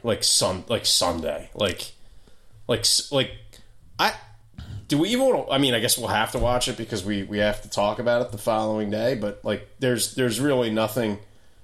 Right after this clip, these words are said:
I mean, the best thing this team could do is, is, uh, deactivate their entire fifty-three man roster,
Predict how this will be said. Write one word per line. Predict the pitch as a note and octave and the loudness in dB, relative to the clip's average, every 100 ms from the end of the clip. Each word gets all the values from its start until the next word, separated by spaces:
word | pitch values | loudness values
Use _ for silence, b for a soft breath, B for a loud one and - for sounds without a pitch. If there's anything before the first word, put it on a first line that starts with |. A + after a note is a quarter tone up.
| b - - | b -20 -6
I | C#3+ | 0
mean, | D#3+ | 2
the | C#3+ | 4
best | D#3 F#3 - | 4 4 4
thing | F#3+ | 2
this | E3+ - | 4 2
team | E3 D#3+ | 2 0
could | D#3 A2+ | 0 0
do | A2+ B2+ A#2+ | 2 4 2
is, | G2+ - | 2 0
is, | A#2 G#2+ G#2 - - | 2 2 2 2 2
uh, | G#2 F#2+ | 0 0
deactivate | A#2 A2+ A2 A2 A#2+ A#2 A#2 | -2 2 2 0 -2 0 0
their | A2+ | -2
entire | G2+ A#2 A2 G#2+ | -2 0 2 2
fifty-three | G#2+ G#2+ A#2 - A#2 | 0 -4 -4 -6 -2
man | A2+ G#2+ G2 | 0 0 0
roster, | F#2+ G2 - A#2+ A#2 | -2 0 -2 -2 -6